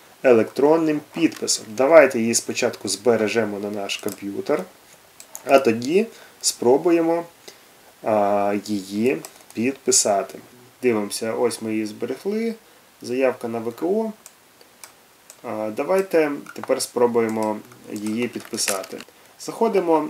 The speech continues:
в Дію. М, найзручніше, як на мене, це зробити з комп'ютера. Звісно, вам потрібно буде авторифікуватися в системі, ось для того, щоб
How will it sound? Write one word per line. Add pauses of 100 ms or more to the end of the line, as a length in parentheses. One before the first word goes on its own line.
(420)
в (500)
Дію. (1000)
М,
найзручніше,
як
на
мене, (400)
це (560)
зробити
з
комп'ютера.
Звісно, (140)
вам
потрібно
буде (760)
авторифікуватися
в
системі, (760)
ось
для
того,
щоб